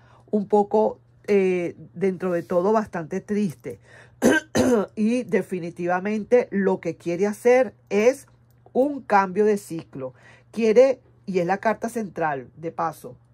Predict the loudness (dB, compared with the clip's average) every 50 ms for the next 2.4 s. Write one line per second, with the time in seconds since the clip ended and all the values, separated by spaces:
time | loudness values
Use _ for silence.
0 | _ _ _ _ _ _ _ _ _ _ _ -10 -6 -6 -6 -6 -6 -8 -8 -4
1 | -2 0 0 -2 -4 _ _ -2 -2 0 0 -2 -4 -6 -8 -8 -8 -8 -8 -8
2 | -12 -14 -16 -16 -16 -18 -20